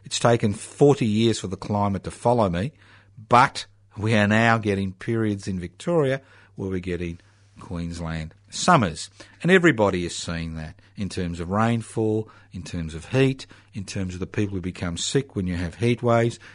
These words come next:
in terms of increasing bushfire events, in terms of, uh, more, uh, violent storms, and the list goes on and on. And what's happening is, finally, in Australia, there is that funny word again,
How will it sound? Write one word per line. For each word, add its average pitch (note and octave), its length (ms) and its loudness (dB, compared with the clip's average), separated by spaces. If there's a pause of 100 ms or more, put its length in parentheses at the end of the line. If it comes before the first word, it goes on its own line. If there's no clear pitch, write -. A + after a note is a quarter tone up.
(120)
in G2 140 -6
terms F#2 380 -2
of F#2+ 80 -2
increasing F#2 600 -2
bushfire A2 560 0
events, A2 420 -2 (520)
in G2 160 -4
terms G2 400 0
of, F#2+ 180 -2
uh, E2+ 320 2 (120)
more, G2+ 440 4
uh, F#2 160 2
violent F#2+ 480 0
storms, C#3+ 500 0
and G#2 80 -4
the G2 60 -2
list F#2+ 180 -4
goes F2 260 -6
on F2 120 -4
and F2+ 140 -4
on. F2 160 -4 (420)
And G#2+ 140 0
what's G#2+ 180 0
happening C3 420 2
is, G2+ 240 0 (460)
finally, A#2+ 840 4 (440)
in C#3+ 120 0
Australia, F#2 880 -2 (300)
there F#2+ 380 0
is G2+ 220 0
that F2 180 -8 (160)
funny F2+ 380 -6
word F2+ 240 -2
again, E2+ 260 -8